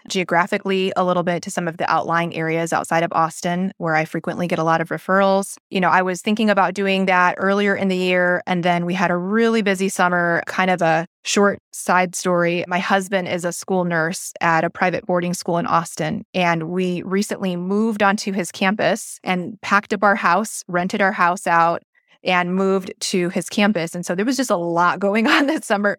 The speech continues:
but now it's definitely time to take the hiring thing more seriously now that we, um, now that we're here and, and we're moved. So, uh, yeah, that's definitely on the short list.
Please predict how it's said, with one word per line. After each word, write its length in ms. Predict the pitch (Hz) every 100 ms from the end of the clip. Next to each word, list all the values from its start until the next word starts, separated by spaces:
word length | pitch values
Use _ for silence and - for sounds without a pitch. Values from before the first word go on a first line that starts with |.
| -
but 100 | 190
now 300 | 190 185 180
it's 160 | 196
definitely 360 | - 185 185 170
time 300 | - 175 175
to 140 | 190
take 240 | - 175 -
the 100 | 170
hiring 380 | 175 165 170
thing 340 | 185 180 175 190 _
more 200 | 190 196
seriously 680 | 196 202 180 175 - 120 175
now 180 | 185 180
that 160 | 175 -
we, 320 | 175 165 165
um, 440 | - 156 165 180 - _ -
now 160 | 170
that 100 | 170
we're 120 | 185
here 300 | 180 185 160
and, 140 | 160 -
and 160 | 165
we're 80 | 160
moved. 400 | 160 160 156 180 -
So, 400 | - 185 165 170 _ -
uh, 240 | 175 170
yeah, 180 | 170 196
that's 200 | 185 -
definitely 640 | 196 196 214 202 214 208
on 380 | - 180 175 175
the 100 | 180
short 300 | - 185 175
list. 360 | 170 135 -